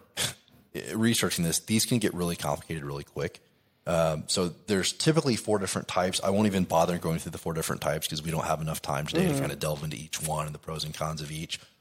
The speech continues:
Speaker 1: What I would encourage you to do if, if, if you're in a situation where you're not able to make the payments, if you're, if you're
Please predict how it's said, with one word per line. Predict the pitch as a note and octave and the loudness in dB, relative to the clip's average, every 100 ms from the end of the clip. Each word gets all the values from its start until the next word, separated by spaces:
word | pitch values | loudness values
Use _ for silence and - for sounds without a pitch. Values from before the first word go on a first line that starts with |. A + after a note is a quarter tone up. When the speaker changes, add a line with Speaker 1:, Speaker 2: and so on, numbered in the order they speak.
| _ _ | _ _
Speaker 1:
What | G#2 A2+ | 6 8
I | |
would | A#2 A#2 | 8 8
encourage | G2+ G2 F#2+ F#2+ | 4 2 0 0
you | F2+ | -2
to | |
do | D#2 E2+ F2 F2 | -2 0 -2 -2
if, | E2+ - - | -4 -6 -6
if, | F3 - - _ _ _ _ | -4 -4 -8 _ _ _ _
if | - G3 | -6 -2
you're | G2+ A#2 C3 | 2 6 6
in | C3+ | 6
a | A2 | 6
situation | - G#2+ F2+ E2+ E2+ - E2+ | 4 0 0 0 2 0 0
where | D#2+ D#2+ E2 - _ _ | 0 -2 -4 -6 _ _
you're | F2 F2+ | -4 0
not | F2+ F2+ | 2 0
able | E2 D#2+ F2 | -2 -4 -4
to | - E2+ | -2 -2
make | D#2 D#2+ - | -2 -4 -6
the | E2 | -8
payments, | - D#2 D#2 E2+ - | -6 -6 -4 -2 -2
if | D#2+ D#2+ | -4 -4
you're, | D#2+ D#2 - _ _ - | -4 -6 -8 _ _ -16
if | E2+ F2 | -12 -8
you're | E2+ D#2+ D#2 | -8 -8 -10